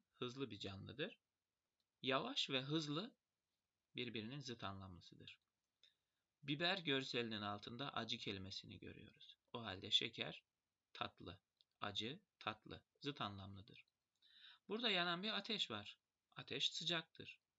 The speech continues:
Buz görselini görüyoruz. Buz da soğuktur. Sıcak, soğuk. Bu etkinliğimiz bu kadar. Şimdi bu sayfanın aşağısına geçelim. Burada ise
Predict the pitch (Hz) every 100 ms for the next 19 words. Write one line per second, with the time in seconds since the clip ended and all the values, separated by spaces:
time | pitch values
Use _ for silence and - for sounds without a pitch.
0 | _ _ - 165 214 139 113 - 107 107
1 | 107 - 104 101 107 175 - 143 135 -
2 | 135 214 _ _ _ - - 95 82 _
3 | - - _ - - 98 98 139 - _
4 | _ - - 92 - _ _ _ _ _
5 | _ _ _ _ _ _ _ _ _ _
6 | _ _ - 196 143 - 107 113 160 190
7 | 139 - 101 104 - 113 110 135 - _
8 | _ _ _ _ _ _ - - 110 101
9 | 117 180 - _ _ 113 - 107 - 104
10 | 98 104 - 98 127 190 _ _ _ _
11 | _ - _ _ _ _ _ _ _ _
12 | _ _ _ _ _ _ - 233 190 120
13 | 117 190